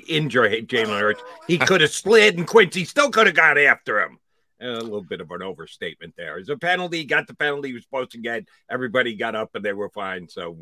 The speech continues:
uh, we can move on from that. I gotta move on to give my partner credit here,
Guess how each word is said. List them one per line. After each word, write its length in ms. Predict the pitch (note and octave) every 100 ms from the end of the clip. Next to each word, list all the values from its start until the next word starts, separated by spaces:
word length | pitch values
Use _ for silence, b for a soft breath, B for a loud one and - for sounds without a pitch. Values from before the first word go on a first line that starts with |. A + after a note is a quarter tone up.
| E2+
uh, 140 | E2+
we 180 | D#2+ F2
can 260 | - A2+
move 220 | G2 F#2+ F#2
on 180 | F#2+
from 180 | F2 _
that. 180 | F2 C#2+ b b b -
I 160 | F#3
gotta 180 | A#3 A#3
move 220 | G3+ G3
on 140 | F#3+ F3+
to 60 |
give 100 | D#3 D#3
my 120 | C#3+
partner 420 | - G#3 A3 C3
credit 340 | - B2+ F#2+
here, 220 | F#2+ D2